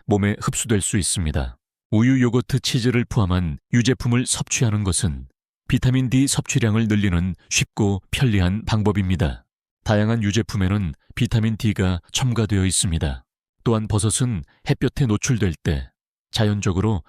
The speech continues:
비타민 D를 생산하는 유일한 식물성 식품으로 식단을 보충하려는 채식주의자에게 훌륭한 선택입니다. 상당수의 노인들은 일일 요구량을 충족하고 가능한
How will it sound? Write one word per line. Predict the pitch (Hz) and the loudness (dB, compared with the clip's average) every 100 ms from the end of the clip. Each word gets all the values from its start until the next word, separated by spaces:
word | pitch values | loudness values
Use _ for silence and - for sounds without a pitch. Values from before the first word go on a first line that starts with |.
| - - | -8 -4
비타민 | 120 131 131 123 | 0 2 0 0
D를 | 117 117 | 0 0
생산하는 | 120 135 123 110 87 87 67 _ _ | 0 -2 0 0 0 -2 -4 _ _
유일한 | 110 113 117 127 | 0 2 2 0
식물성 | 127 151 139 135 151 | -2 0 0 0 -2
식품으로 | 123 - - 101 87 65 - _ - | -2 -4 -2 0 -2 -4 -10 _ -6
식단을 | - - 135 135 | -4 -2 0 0
보충하려는 | - 117 - 107 90 85 92 87 _ - | 0 -2 0 0 0 0 -2 -6 _ -4
채식주의자에게 | - 139 147 127 113 95 78 73 98 92 _ - | 0 0 0 0 2 2 0 0 -2 -2 _ -8
훌륭한 | - 120 95 98 107 | -2 0 2 0 -2
선택입니다. | - 135 120 107 87 82 69 64 _ _ _ - | -4 -2 0 0 0 -2 -2 -6 _ _ _ -6
상당수의 | - 127 127 117 127 | 0 2 2 2 2
노인들은 | 107 104 95 101 117 82 69 _ - | 2 0 0 0 0 -2 -6 _ -2
일일 | 113 107 120 120 | 0 2 0 0
요구량을 | 107 104 113 113 123 | 0 0 0 0 0
충족하고 | - 143 127 - 117 117 | -2 -2 0 0 0 0
가능한 | 110 95 87 69 65 | 0 2 0 -2 -6